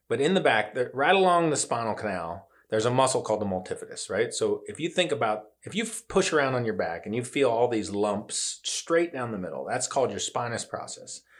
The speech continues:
Directly to either side of that is a muscle called the multifidus. And this muscle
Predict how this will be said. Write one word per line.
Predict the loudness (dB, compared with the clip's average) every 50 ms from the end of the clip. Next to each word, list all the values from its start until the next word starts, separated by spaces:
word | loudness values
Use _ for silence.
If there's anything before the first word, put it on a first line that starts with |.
| -20 -20 -20 _ _ _
Directly | 0 4 6 6 6 6 4 2 2
to | 2 2
either | 0 0 0 0 0 0
side | 2 2 2 2 2
of | 0 0
that | 0 -2 -2
is | -2 -2
a | -2
muscle | -2 -2 -2 -2 -4 -8
called | -6 -6 -6 -4 -4
the |
multifidus. | -2 -2 -2 0 0 -2 -2 -2 -8 -10 -12 -16 -18 -18 _ _ _ -20 _ -20 -12 _ -4 0
And | 2
this | 2 4 6
muscle | 6 6 6 6 4 2 0 -2 -4